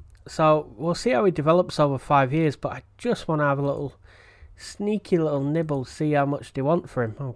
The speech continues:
God. <laughs> Um, apparently,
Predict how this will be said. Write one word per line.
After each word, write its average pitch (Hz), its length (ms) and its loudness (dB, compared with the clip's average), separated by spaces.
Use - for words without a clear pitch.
God. 127 240 -6
<laughs> - 60 -18
Um, 147 540 6
apparently, 165 680 4